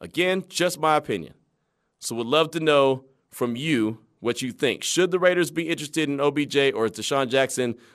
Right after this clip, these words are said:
uh, the guy that's, that, that can help fill that void left by, obviously, Henry Ruggs no longer being on the squad? And then my other question that I have for you, what needs to happen this week in practice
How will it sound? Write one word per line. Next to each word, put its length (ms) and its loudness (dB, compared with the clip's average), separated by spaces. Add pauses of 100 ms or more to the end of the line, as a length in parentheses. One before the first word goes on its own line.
(100)
uh, 340 2 (320)
the 100 0
guy 260 4
that's, 220 0 (200)
that, 240 0
that 140 0
can 120 -4
help 180 0
fill 220 0
that 180 0
void 400 0 (240)
left 320 0
by, 360 2 (440)
obviously, 460 -2
Henry 240 -4
Ruggs 340 -2
no 140 -2
longer 260 -2
being 320 -4
on 160 -6
the 80 -6
squad? 440 0
And 180 -6
then 340 4 (680)
my 160 4
other 200 8
question 420 2
that 140 4
I 60 2
have 260 2
for 240 0
you, 160 -4 (1900)
what 320 2
needs 400 0
to 120 4
happen 560 0 (840)
this 260 -2
week 220 -2
in 120 2
practice 680 2